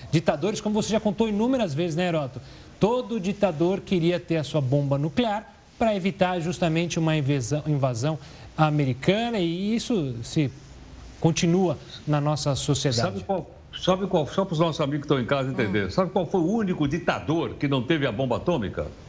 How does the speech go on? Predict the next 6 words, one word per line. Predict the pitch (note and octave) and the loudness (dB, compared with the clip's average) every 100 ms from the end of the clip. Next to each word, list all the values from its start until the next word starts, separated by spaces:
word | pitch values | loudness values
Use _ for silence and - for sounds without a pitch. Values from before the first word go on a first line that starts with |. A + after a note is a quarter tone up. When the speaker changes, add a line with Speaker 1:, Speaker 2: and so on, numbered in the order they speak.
| - - - - - - - - - - - | -20 -20 -20 -20 -20 -20 -18 -18 -18 -20 0
Speaker 2:
Adolf | A#2+ D3 D#3 E3 F3+ F3 - - - - | 2 2 2 0 0 -4 -16 -20 -6 -2
Hitler. | A#2+ G2 E2 - - - - - - - - - - - - - - - - | 2 2 0 -2 -14 -18 -20 -20 -20 -20 -18 -18 -20 -20 -20 -20 -20 -20 -2
Porque | B2 A2 C3+ | 0 2 2
se | D3+ | 2
tivesse | C#3 D3 D#3+ D#3+ E3 | 2 2 2 0 -4
tido, | - A#2+ A#2 C#3+ | 0 0 0 -6